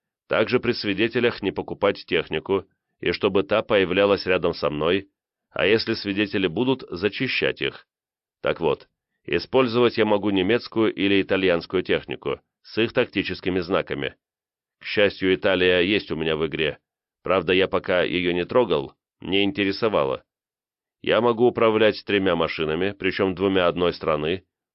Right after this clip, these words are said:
Не такой и большой выбор. Однако тут есть один момент,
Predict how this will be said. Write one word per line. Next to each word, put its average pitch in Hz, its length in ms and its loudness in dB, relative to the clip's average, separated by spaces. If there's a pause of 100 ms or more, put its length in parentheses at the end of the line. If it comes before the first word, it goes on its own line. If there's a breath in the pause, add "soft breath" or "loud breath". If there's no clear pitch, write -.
Не 92 200 -2
такой 110 380 2
и - 140 -4
большой 120 420 0
выбор. 113 400 -2 (580)
Однако 110 520 0
тут 104 240 -4
есть 98 360 2
один 87 340 -2
момент, 82 580 -2